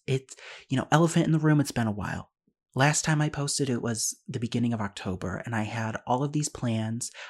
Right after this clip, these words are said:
I shared some of those plans, and what happened with those plans? They fell through, like everything else I've done with this <laughs> podcast. Plans fell through. It is now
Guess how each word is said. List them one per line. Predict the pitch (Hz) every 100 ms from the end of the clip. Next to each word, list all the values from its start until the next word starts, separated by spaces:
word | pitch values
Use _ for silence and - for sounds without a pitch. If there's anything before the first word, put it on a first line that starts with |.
| -
I | 117
shared | - - 120 123
some | 120
of | 107
those | 110 104
plans, | - 107 101 101 113 - - - - _ -
and | 117 117 113 117 -
what | 143
happened | 156 175 135 113
with | 104
those | 107 101
plans? | - 98 73 - - - - _ _ _ _ _ _ -
They | 135
fell | - 135
through, | 139 - 117 92 -
like | 127 -
everything | 143 156 156 143
else | 113 104 101
I've | 101
done | 101 95
with | 104
this | 120
<laughs> | -
podcast. | 127 117 - 107 101 -
Plans | - 147 147 156 -
fell | 120 117 120
through. | - 104 95 82 - _ - - - - - - - _ _ _ _ _ _ _ _ 165
It | 180
is | 175 165 -
now | 151 143 139 131 131 131 135 -